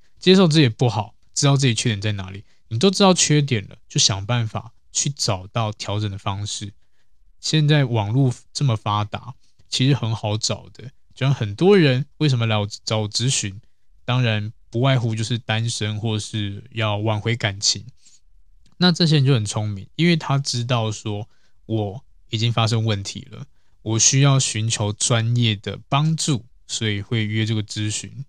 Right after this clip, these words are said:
那这个咨询呢，也帮助到他们了。当然，这是不是也是自我觉察？你承认的事实，你承认你已经，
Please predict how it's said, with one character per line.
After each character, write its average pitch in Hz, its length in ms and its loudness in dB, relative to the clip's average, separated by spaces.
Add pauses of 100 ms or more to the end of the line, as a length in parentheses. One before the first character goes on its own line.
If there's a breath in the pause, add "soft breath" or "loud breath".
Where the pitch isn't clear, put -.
那 139 100 0
这 175 140 4
个 156 80 -2
咨 196 220 2
询 123 260 0
呢， 123 140 2
也 104 180 -2
帮 165 240 2
助 170 120 4
到 160 100 8
他 147 180 0
们 117 220 2
了。 107 240 -4
当 131 240 2
然， 101 240 -4 (340)
这 143 140 0
是 139 120 2
不 123 80 2
是 123 80 4
也 101 120 0
是 113 160 -4
自 120 180 -2
我 98 140 -4
觉 95 200 -6
察？ - 320 -8 (200)
你 104 180 -6
承 107 260 2
认 127 160 2
的 101 120 -2
事 101 260 -2
实， - 280 -4
你 147 100 -2
承 160 260 2
认 196 180 4
你 147 120 6
已 - 20 2
经， 123 300 2